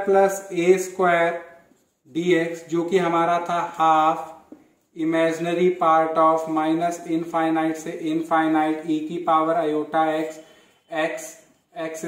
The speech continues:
स्क्वायर प्लस ए स्क्वायर डी एक्स, इसकी वैल्यू क्या आई? निकाल ली है,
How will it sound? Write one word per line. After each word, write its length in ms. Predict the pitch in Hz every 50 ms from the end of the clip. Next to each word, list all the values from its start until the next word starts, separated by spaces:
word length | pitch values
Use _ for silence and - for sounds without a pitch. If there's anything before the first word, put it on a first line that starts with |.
| 156
स्क्वायर 340 | - - - 165 165 160 160 160
प्लस 340 | 160 160 165 160 160 - - -
ए 200 | 160 151 156 160
स्क्वायर 580 | 156 156 - - - 160 160 160 156 160 156 156 147 139 -
डी 280 | 147 147 156 160 165 156
एक्स, 300 | 147 147 156 151 - - - - _ _ _ _ _ _ _ _ _ _ _
इसकी 240 | 151 - - - 180
वैल्यू 280 | 175 175 170 170 180 175 175
क्या 160 | 180 185 180
आई? 220 | 165 151 127 120 117 - - - _ _ _ _ -
निकाल 380 | 131 131 - 143 147 151 160 170
ली 140 | 170 175 180
है, 120 | 165 170